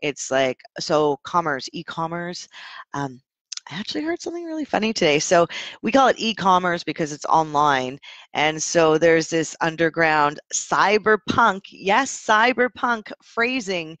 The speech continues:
um, that, uh, in real life, uh, commerce will be called meat commerce. I thought that was interesting. Anyway, I heard that from Phelan. He's pretty up on this stuff. So other really interesting Google things is, did you know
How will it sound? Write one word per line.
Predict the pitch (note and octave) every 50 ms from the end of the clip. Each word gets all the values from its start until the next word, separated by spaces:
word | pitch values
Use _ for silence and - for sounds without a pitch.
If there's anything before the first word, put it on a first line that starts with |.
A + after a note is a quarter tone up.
| - - - - - _ -
um, | - E3+ E3+ E3 D#3+ E3 E3
that, | E3 D#3 C3 G#2+ - - -
uh, | D#3 D#3+ D#3 D3 C3+ - -
in | E3+ F3
real | E3+ E3 D#3+ D#3+
life, | D3+ D3 D#3 D#3+ - - - _ - -
uh, | C3 B2 A#2 A2 - -
commerce | - - D#3+ D#3 D#3+ E3+ F3 F3+ F3+ - - _
will | E3 D3+ D3 C#3+
be | C#3 D3
called | - - - C#3+ C3 B2 - - _ -
meat | D3+ D3+ E3+ F#3 - - - - _ _ _
commerce. | - - D3+ C#3+ C3+ B2 A#2+ A#2+ - - - -
I | -
thought | C3 - - -
that | - B2
was | C#3 C3 -
interesting. | - - - - - - - F3+ _ _ - - - - - - - -
Anyway, | - G#3+ A3+ A3+ F#3+ E3+ C#3+ C#3+
I | C3 D3 F3
heard | G3+ B3 F#3+
that | F3 C3+ - -
from | C#3 C3 B2+
Phelan. | - G#2 G#2 G#2 F2 G#2+ C3+
He's | C#3+ C3+ C3 C3+ -
pretty | _ - A2 G#2 -
up | - - -
on | - A2+ A#2
this | A#2+ B2+ -
stuff. | - - - D3+ - _ _ _ _ _ _ _ _ _ _ _ - - _ -
So | - - G#3+ G3+ G3 E3+ - - - - - - - - - - _ -
other | B3+ B3 D4 D4+ D4+ D4 G#3+
really | - B3 C4+ C#4+ C#4 C#4 -
interesting | D#3 B3+ - B3+ B3+ - - A#3+ A#3+ A#3 F#3 D#3+
Google | D3 F3+ G#3+ A3+ G#3 A#3 A3 G#3
things | G3+ - G#3+ G3+ G3 G3+ D#3+
is, | G3 F3+ F3 F3 D3+
did | - - D#3 C#3+ -
you | D3+
know | D3 D3+ D3 D3 D#3 D#3+ E3+